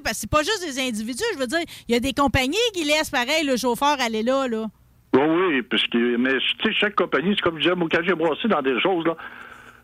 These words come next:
Speaker 2: ils supportent beaucoup des choses, mais souvent, vu que le gouvernement, c'est tellement immense, c'est gros, ils ont tout un peu à être pénalisés.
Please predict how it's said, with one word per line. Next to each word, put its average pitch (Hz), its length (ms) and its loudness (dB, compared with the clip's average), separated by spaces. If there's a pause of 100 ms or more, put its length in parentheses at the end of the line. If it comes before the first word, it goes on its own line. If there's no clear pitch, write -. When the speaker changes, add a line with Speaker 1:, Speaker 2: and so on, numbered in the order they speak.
(520)
Speaker 2:
ils 127 80 4
supportent 214 380 0
beaucoup 180 320 2
des 165 160 2
choses, 180 440 0
mais 131 160 0 (120)
souvent, 180 320 2
vu 160 180 -2
que 196 100 -2
le 147 60 -8
gouvernement, 147 500 0
c'est 123 120 -4
tellement 147 240 0
immense, 156 420 0
c'est 127 120 0
gros, 151 280 0 (600)
ils 131 120 2
ont 143 80 2
tout - 240 -6
un 185 80 2
peu 208 240 2
à - 40 2
être 139 100 -8
pénalisés. 135 680 2